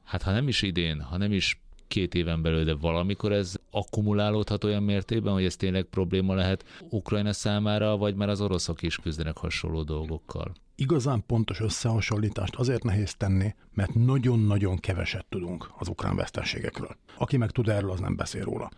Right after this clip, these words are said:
Speaker 2: Ilyen alsó küszöböket lehet mondani, tehát hogy mik azok a veszteségszámok, akik szegények biztosan halottak már.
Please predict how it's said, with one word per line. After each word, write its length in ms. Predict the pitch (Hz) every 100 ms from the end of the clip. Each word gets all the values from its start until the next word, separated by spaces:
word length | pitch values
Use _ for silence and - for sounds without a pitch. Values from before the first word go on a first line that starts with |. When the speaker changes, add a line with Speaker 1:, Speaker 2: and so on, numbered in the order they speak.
| - - - -
Speaker 2:
Ilyen 160 | 127 117
alsó 480 | 143 151 131 131 120
küszöböket 540 | 117 113 101 101 101
lehet 260 | 107 101 -
mondani, 460 | 117 120 117 113
tehát 240 | - 90 -
hogy 140 | 101
mik 160 | 123 117
azok 280 | 101 107
a 200 | 95 85 - -
veszteségszámok, 1040 | 120 - 117 - 107 - 104 98 95 - - - -
akik 220 | - 117
szegények 440 | - 110 110 107 101
biztosan 420 | 120 - - 101
halottak 440 | 101 92 - -
már. 300 | 101 107 113